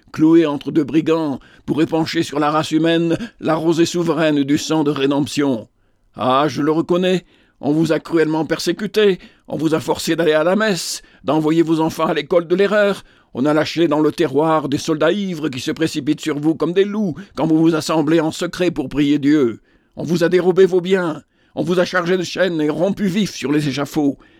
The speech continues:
Eh bien, notre Seigneur n'a-t-il pas souffert plus que vous, ô gens de peu de foi ?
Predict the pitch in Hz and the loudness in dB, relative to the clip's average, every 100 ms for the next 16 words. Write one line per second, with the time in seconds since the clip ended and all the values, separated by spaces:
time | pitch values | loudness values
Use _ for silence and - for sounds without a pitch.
0 | _ - 202 196 151 98 _ _ _ - | _ -2 0 0 -2 -6 _ _ _ -10
1 | 147 160 170 165 156 143 113 - _ _ | -8 -6 -2 0 2 2 0 -4 _ _
2 | - 131 147 156 156 135 139 139 135 - | -6 -4 -2 -2 -2 -2 -4 -4 -10 -2
3 | 156 151 151 135 - - - 131 156 147 | -2 0 0 0 -2 -18 -2 4 4 4
4 | 135 151 139 135 135 139 - - 131 135 | 2 0 0 0 -2 -2 -2 -2 0 -2